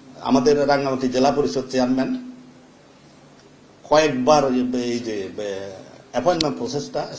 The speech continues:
বন্ধ করলেন। কেন করতে হলো এটা? আমি যদি বলি, এখানে আমাদের অনেকেই আছি, আমরা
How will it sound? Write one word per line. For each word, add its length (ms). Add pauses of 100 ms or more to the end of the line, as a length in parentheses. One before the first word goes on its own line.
(340)
বন্ধ 240
করলেন। 380 (1040)
কেন 200
করতে 300
হলো 240
এটা? 160 (2500)
আমি 200
যদি 240
বলি, 320
এখানে 300
আমাদের 340
অনেকেই 500
আছি, 280
আমরা 320